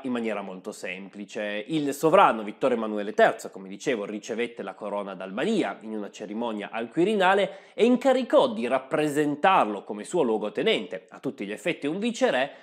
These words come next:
quello che fino a quel momento era stato l'ambasciatore italiano in Albania. Mentre dall'altra parte i fascisti decisero di organizzare un governo fantoccio, ma soprattutto di far nascere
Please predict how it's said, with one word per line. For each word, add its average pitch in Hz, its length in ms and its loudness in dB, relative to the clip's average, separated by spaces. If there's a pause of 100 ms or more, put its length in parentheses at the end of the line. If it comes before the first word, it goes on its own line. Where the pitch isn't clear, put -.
quello - 220 0
che 135 80 -4
fino 156 160 -2
a 120 40 -2
quel 175 120 0
momento 123 300 -2
era 127 100 -2
stato 117 260 -8
l'ambasciatore 123 1080 -2
italiano 104 800 -6
in 107 160 -10
Albania. 90 600 -10 (380)
Mentre 165 340 4
dall'altra 170 480 2
parte 175 580 4
i 185 120 -6
fascisti 170 680 -4
decisero 196 500 0
di 113 100 -4
organizzare 127 580 2
un 101 100 -4
governo 110 400 2
fantoccio, 175 720 -4 (220)
ma 262 140 2
soprattutto 311 840 0
di 131 220 -4
far 135 260 4
nascere 123 640 2